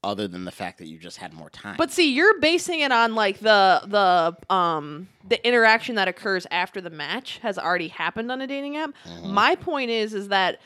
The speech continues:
Speaker 2: you are, you are more likely to organically find somebody that has a higher likelihood of being a good, compatible match for you through something like this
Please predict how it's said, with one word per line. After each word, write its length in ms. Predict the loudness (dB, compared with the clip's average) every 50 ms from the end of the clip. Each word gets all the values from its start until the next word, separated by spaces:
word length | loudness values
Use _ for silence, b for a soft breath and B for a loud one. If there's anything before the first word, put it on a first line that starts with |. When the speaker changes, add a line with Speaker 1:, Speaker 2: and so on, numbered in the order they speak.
| b b b
Speaker 2:
you 200 | b -2 2 4
are, 320 | 6 6 6 6 4 4 2 -4 _ _ -8 -4
you 240 | -2 0 2 4
are 120 | 6 6 4
more 280 | 4 2 4 4 4 4
likely 400 | 4 4 2 2 2 -2 -4 -4 -4
to 140 | -2 2 2
organically 680 | 2 2 2 0 -4 -4 -2 -2 -2 -4 -4 -6 -8
find 360 | -6 -6 -6 -4 -4 -4 -6 -6
somebody 340 | -6 -6 -4 -4 -4 -2 0
that 160 | -2 -2 0
has 140 | -2 -2 -2
a 80 | -2
higher 560 | -2 -4 -2 2 4 6 6 6 6 4 2 4
likelihood 600 | 4 4 2 2 2 -4 -8 -4 0 0 0 0
of 200 | 0 -4 -6 -6
being 300 | -4 -2 -2 -2 0 -2
a 100 | -2 -4
good, 580 | -6 -4 0 2 2 2 2 0 -2 -6 -14 b b b b b b b b b
compatible 760 | -2 -2 -2 -2 -6 -6 -2 2 2 4 4 2 2 0 -4 -4
match 420 | -2 0 2 2 0 0 -4 -12
for 360 | -14 -10 -4 -2 0 0 -2 -2
you 460 | -6 -10 -10 -10 -8 -10 -10 -12 -16 _ _ _ _ _ _ _ _ _ _
through 260 | -14 -8 -6 -4 -4
something 360 | -4 -4 -6 -6 -6 -8 -6 -6
like 220 | -6 -8 -8 -10
this 600 | -10 -4 0 0 0 0 -2 -4 -10 -18 -18 -20